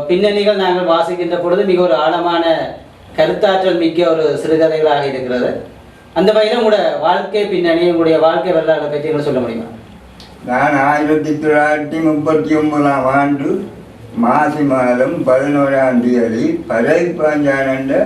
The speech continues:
Speaker 2: சின்ன கிராமம் அது, அதில் பிறந்தேன். அப்போ உலக யுத்தம்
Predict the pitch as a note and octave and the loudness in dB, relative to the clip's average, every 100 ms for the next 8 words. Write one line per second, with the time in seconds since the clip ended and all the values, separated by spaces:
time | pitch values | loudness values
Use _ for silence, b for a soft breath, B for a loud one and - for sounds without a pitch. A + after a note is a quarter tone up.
0 | - - - - - - D3 D#3+ D#3+ B2+ | -4 -14 -20 -20 -20 -6 -2 0 0 0
1 | C#3 C#3+ D#3 D3+ C3+ B2 G#2 G2+ - A2 | -2 0 0 0 0 -2 -4 -10 -8 -2
2 | B2+ A#2+ A2+ - - - C3 B2 A#2+ A#2 | 0 0 0 0 -2 -2 0 2 2 0
3 | G#2+ - - - - - - B B B | -2 -4 -14 -20 -20 -20 -20 B B B
4 | A2+ D3 D#3+ D3+ D#3 D#3 D3 C#3 B2+ C#3+ | 0 2 2 2 2 0 -2 -4 -4 -2